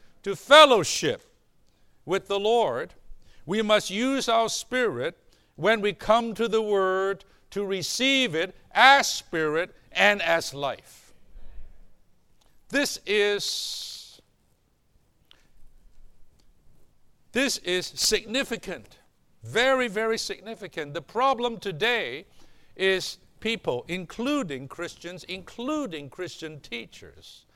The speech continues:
don't see this. And so they come to the Word, the Bible. The first thing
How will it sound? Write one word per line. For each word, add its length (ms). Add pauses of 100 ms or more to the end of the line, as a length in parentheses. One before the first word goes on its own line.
(320)
don't 260
see 360
this. 500 (680)
And 200
so 500
they 200
come 340
to 140
the 140
Word, 360
the 80
Bible. 560
The 120
first 360
thing 220